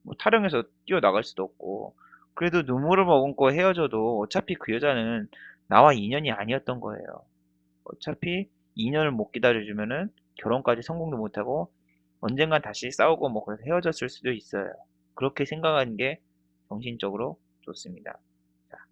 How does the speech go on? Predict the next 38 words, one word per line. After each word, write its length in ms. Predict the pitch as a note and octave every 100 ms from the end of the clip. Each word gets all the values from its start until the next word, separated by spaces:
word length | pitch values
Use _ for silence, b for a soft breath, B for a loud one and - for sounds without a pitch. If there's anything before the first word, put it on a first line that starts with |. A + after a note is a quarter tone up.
| _ _ -
그리고 480 | B2 B2+ D#3 F#3 F#3+ -
대신 320 | A2+ D#3 E3
더 200 | C#3 C3+
예쁘고 640 | A2+ G#2+ - A2+ B2 C#3+
더 100 | - A2
착한 360 | D3 - F#3 C3
여자친구 440 | A2 A#2 - A#2
만들어서 640 | G#2+ G2 G2+ G#2+ C#3+ F#3+ - b -
더 80 | -
잘 200 | A2 A2+
먹고 220 | B2 D3+
더 160 | A2
잘 240 | - A2 A2 B2+
살면은 380 | C3+ A#2 G#2+ F#2+ _ _ _ _ _ _ _
뭐 140 | D#3+ F#3+
되는 300 | - A#2+ B2+
거죠. 280 | G#2+ - - - _ _ -
뭐 100 | A#2+
이것처럼 960 | A2+ D3 G#3+ A#3 - F#3 C3+ C3 D3 A2+ - B B -
이 160 | C#3
종목이 560 | F3+ G#3 G#3 F#3 F3 E3+
정말 420 | B2+ B2 C#3+ C#3+
나한테 280 | A#2+ A#2 A#2
큰 240 | - F3+
손실을 440 | F3+ F3+ F3 D#3+ C#3+
주고 360 | B2+ C3+ C3
나랑 300 | A2 A#2 B2+
정말 240 | A#2+ A#2 C#3+
오래 200 | A#2+ C#3+
가지고 320 | C3+ B2+ A#2 A2+
오래 220 | A2 C3
장투를 460 | - A2+ - C3+ B2+
하거나 340 | A#2+ A#2+ A2+
아니면 220 | A2+ A#2
내가 100 | A2+
오래 180 | A#2 C3+
가지고 300 | - A#2+ B2+
있었는데 480 | B2 A#2+ A#2 A2